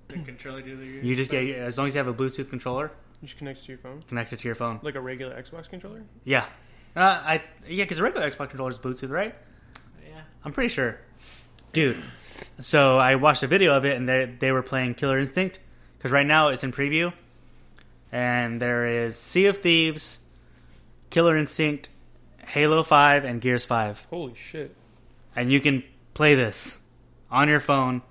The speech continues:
Speaker 2: It looks good. There's, like, a little bit of, like, like, uh, some framing issues because it's in preview, but
Speaker 3: Right.
Speaker 2: it looks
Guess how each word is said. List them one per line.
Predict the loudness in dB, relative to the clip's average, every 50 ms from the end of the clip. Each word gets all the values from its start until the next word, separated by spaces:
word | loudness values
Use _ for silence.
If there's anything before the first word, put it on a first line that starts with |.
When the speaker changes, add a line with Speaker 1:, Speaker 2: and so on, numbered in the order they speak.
| _ _ -20 -20 -20 -20 -20 -20 -16 -10
Speaker 2:
It | -8 -6 -2
looks | 2 4 4 4 2 -2 -2
good. | 0 2 2 2 2
There's, | 2 2 2 2
like, | 0 0 0
a | 0
little | 2 2 2
bit | 2 2
of, | 0 0
like, | 0 -2 -4 -4 -12 _ -20 -20 -20 -20 -20 -20 -20 -20 -20 -20 -20 -20 -20 -20 _ _ -20 _ _ _ -20 -20 -20 -10
like, | -4 -2 -2 0 -2 -2 -4
uh, | -4 -4 -4 -4 -4
some | -6 -6 -6
framing | -2 0 0 2 2 0 -2
issues | -4 -6 -6 -6 -6 -6 -4
because | -6 -8 -6 -4 -6 -4 -4 -4
it's | -6 -8 -8 -16 -18 -20 -20 -20 -20 -20 -20 -14 -10
in | -8 -8 -6
preview, | 2 2 2 4 2 0 -6 -6 -8
but | -8 -8 -8 -10 -12 -14 -18 -10
Speaker 3:
Right. | -8 -8 -8 -8 -10 -16 _ _ _ _ _ _
Speaker 2:
it | -6 -2 -2 0
looks | 0 2 2 2 2 0 -2 -8